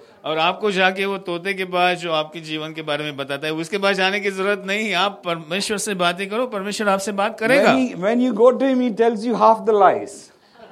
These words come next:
Speaker 1: और जब आप ऐसा करने के लिए जाते हो,
Speaker 2: Half truth and half lies।
Speaker 1: और, और झूठ बोलता है, आधा सत्य, आधा झूठ।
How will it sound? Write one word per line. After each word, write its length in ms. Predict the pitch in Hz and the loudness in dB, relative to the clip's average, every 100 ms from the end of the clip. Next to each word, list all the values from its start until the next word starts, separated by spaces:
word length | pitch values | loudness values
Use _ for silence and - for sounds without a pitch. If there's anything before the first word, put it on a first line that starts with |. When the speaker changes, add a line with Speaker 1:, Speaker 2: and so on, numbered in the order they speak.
| - | -8
Speaker 1:
और 260 | 135 - | -6 -6
जब 200 | 135 151 | -4 0
आप 140 | 160 160 | 0 0
ऐसा 280 | 151 151 180 | 0 0 -2
करने 260 | 170 175 | -2 -4
के 80 | 175 | -4
लिए 120 | 180 | -4
जाते 380 | 160 151 147 180 | 0 0 0 0
हो, 320 | 175 170 170 - | 0 0 -2 2
Speaker 2:
Half 180 | 196 233 | 6 6
truth 360 | 233 196 233 | 4 -4 -4
and 180 | 214 202 | -2 -4
half 240 | 170 190 190 | 2 2 2
lies। 480 | 185 156 117 92 | 0 0 0 -6
Speaker 1:
और, 300 | 101 117 117 87 | -10 -8 -8 -10
और 340 | 127 123 120 | -8 -8 -8
झूठ 360 | - - 175 175 | -12 -6 -4 -4
बोलता 380 | 147 143 139 139 | -4 -8 -6 -6
है, 120 | 156 | -2
आधा 260 | 135 131 | -2 -2
सत्य, 320 | 143 147 139 156 | -4 -6 -6 -4
आधा 280 | 131 123 | -4 -4
झूठ। 320 | 123 117 110 | -8 -8 -12